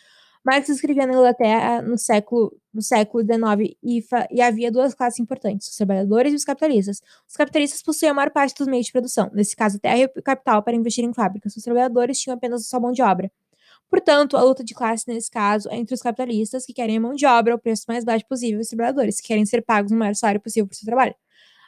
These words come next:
Há duas ideias chaves que fundamentam essa teoria de luta de classes. A primeira, Marx acreditava que a produção ou trabalho era o que dava vida e significado material.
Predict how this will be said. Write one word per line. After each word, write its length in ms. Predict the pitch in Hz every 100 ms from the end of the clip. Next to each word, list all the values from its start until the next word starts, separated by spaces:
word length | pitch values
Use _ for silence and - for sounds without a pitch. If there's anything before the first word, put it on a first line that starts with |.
| -
Há 60 | 277
duas 240 | 233 311
ideias 280 | 311 330 349
chaves 320 | 320 226 240
que 120 | -
fundamentam 640 | - 285 277 269 269 285 -
essa 200 | 254 247
teoria 440 | 269 262 233 233
de 80 | 226
luta 180 | 233 226
de 100 | -
classes. 380 | 233 190 - -
A 80 |
primeira, 380 | 220 247 233 247
Marx 280 | 254 220 -
acreditava 340 | 226 226 226 208
que 60 |
a 40 | 220
produção 560 | 247 285 - 240 220
ou 160 | - 233
trabalho 460 | 294 254 226 208 214
era 140 | 226
o 40 | 233
que 60 |
dava 220 | 226 220
vida 200 | 233 214
e 20 | 208
significado 440 | 220 226 220 196
material. 400 | 208 226 202 -